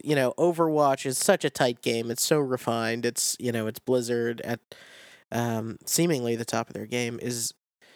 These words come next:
is I wonder if, like, just you come back to it and you go, "Oh, yeah, Destiny for P V P is actually not,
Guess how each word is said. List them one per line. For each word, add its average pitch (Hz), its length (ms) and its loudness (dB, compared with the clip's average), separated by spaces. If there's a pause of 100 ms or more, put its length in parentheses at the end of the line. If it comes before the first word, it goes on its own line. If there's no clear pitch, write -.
(120)
is 139 120 0
I 160 40 4
wonder 160 320 4
if, 151 40 -2
like, 135 220 2 (220)
just 139 280 0
you 139 200 -2
come 139 240 0
back 123 240 2
to 139 100 2
it 131 40 2
and 131 100 -4
you 127 80 -2
go, 123 240 2
"Oh, 147 100 4
yeah, 135 300 2 (120)
Destiny 247 720 -2 (320)
for 180 160 0
P 190 260 -2
V 180 140 0
P 214 220 0
is 131 120 2
actually 135 360 0
not, 120 420 0